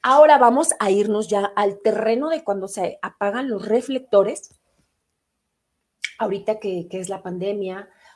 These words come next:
o cuando hay temporadas bajas, como ahorita en esta temporada,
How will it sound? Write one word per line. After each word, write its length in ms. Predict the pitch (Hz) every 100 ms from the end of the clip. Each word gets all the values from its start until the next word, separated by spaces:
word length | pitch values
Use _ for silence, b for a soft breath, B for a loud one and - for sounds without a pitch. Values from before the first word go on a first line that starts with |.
| b
o 360 | 208 196 190 190
cuando 1000 | 202 190 185 180 180 175 170 - - - _ _
hay 160 | 196 208
temporadas 580 | 233 226 190 185 185 185
bajas, 480 | 208 214 208 202
como 220 | - 185 175
ahorita 340 | 185 226 233
en 80 | 208
esta 200 | 202 220
temporada, 600 | 190 175 175 175 214